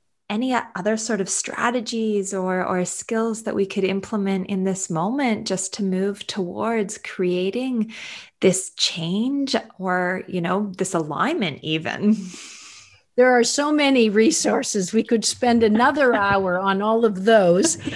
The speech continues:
Speaker 1: <laughs>
Speaker 2: but,
Speaker 1: Which
Speaker 2: um,
Speaker 1: I will reference the book <laughs> because this is what you've done so beautifully is you've tied
Speaker 2: Yeah.
Speaker 1: it all together. So listeners,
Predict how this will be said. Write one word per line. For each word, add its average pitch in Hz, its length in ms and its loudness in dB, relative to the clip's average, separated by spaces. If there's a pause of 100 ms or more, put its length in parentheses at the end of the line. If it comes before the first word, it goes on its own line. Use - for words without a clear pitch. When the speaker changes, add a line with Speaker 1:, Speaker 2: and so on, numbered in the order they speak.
Speaker 1:
<laughs> - 280 -2
Speaker 2:
but, 240 360 6
Speaker 1:
Which 349 100 -6
Speaker 2:
um, 220 320 -2
Speaker 1:
I 240 120 -2
will 254 260 0
reference 220 500 -4
the - 180 -4
book 220 320 0
<laughs> 254 60 -10
because 285 380 -4
this 254 240 -6
is 277 160 -2
what 262 180 0
you've 220 180 -4
done 240 200 -2
so 233 180 -2
beautifully 220 580 -2
is 220 160 -4
you've 240 160 -4
tied 233 380 -2
Speaker 2:
Yeah. 247 60 2
Speaker 1:
it 240 120 -4
all 254 160 -2
together. 226 520 -2
So - 180 -4
listeners, 220 640 -4